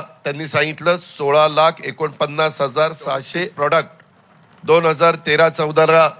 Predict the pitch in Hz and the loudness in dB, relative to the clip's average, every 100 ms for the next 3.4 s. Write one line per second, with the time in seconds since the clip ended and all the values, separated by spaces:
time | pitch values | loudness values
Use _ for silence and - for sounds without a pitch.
0 | - 143 147 143 147 156 151 175 175 - | -8 -6 -6 -2 0 -2 0 -2 -2 -6
1 | - 143 151 151 151 165 - 131 127 151 | -2 2 4 4 4 2 0 -10 -6 -6
2 | 131 147 156 156 - 139 151 160 156 143 | -2 -2 0 -2 -2 0 2 2 0 -2
3 | 135 - 175 | -2 -2 -4